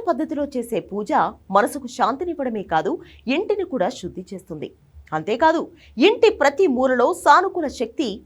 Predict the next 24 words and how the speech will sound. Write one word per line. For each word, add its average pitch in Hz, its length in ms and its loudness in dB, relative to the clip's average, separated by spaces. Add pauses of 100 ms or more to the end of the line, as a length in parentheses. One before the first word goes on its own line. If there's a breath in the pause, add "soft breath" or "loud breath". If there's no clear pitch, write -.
(100)
ప్రసారం 220 480 -6
అవుతుంది. 160 320 -10 (480 soft breath)
పూజకు 466 400 6
సంబంధించిన 294 440 -2 (140)
కొన్ని 320 240 2
నియమాలు 208 440 -4
ఉన్నాయి. 143 280 -2 (480)
వీటిని 415 360 2
పాటించడం 196 540 0
వల్ల 147 160 -2 (500 soft breath)
ఇంటి 427 200 6 (120)
వాస్తు 196 260 2 (100)
కూడా 220 180 -4 (180)
మెరుగుపడుతుంది. 151 680 -10 (440 soft breath)
అదే 381 160 4 (100)
సమయంలో 302 360 4 (160)
పూజ 330 180 0 (120)
నియమాల 269 360 -2
గురించి 226 320 -6 (440 loud breath)
ప్రజలలో 339 420 4 (120)
చాలా 240 200 -2 (140)
గందరగోళం 214 540 -6 (100)
ఉంది. 147 140 -12 (480 soft breath)
అతిపెద్ద 440 360 4